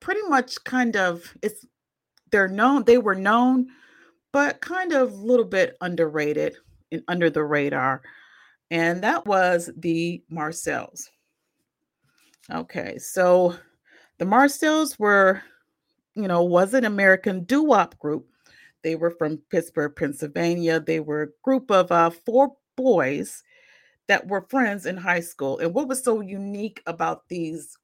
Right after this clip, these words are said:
young men, that they were interracially, uh,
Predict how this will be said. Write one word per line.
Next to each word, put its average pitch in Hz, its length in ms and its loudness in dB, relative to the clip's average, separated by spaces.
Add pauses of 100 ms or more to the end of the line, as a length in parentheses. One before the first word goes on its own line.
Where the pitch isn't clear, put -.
(300)
young 170 300 -6
men, 165 260 -8
that 175 180 -8
they 220 100 -4
were 214 260 -8
interracially, 175 1400 -8
uh, 165 400 0